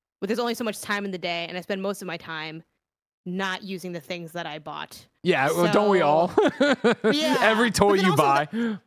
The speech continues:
Speaker 1: but then also that's our culture, you know what I mean? Like, it's like, is,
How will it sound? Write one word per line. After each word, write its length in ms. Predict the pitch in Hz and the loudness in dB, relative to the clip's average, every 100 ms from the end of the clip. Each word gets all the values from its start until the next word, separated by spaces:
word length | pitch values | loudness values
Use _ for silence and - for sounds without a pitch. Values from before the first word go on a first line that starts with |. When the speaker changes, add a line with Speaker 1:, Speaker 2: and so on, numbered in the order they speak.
| - | -6
Speaker 1:
but 120 | 403 | -4
then 100 | 403 | -2
also 180 | 359 339 | -4 -2
that's 160 | 285 285 | -4 -4
our 100 | 240 | -6
culture, 460 | - 254 285 226 170 | -4 -4 -4 -8 -6
you 140 | 190 | -4
know 80 | 214 | -4
what 100 | 226 | -4
I 100 | 220 | -4
mean? 460 | 214 233 269 302 311 | -4 -4 -4 -6 -6
Like, 420 | 233 202 202 202 - | -4 -4 -4 -12 -8
it's 140 | 262 | -4
like, 180 | 269 214 277 | -4 -4 -4
is, 240 | 269 247 | -4 -4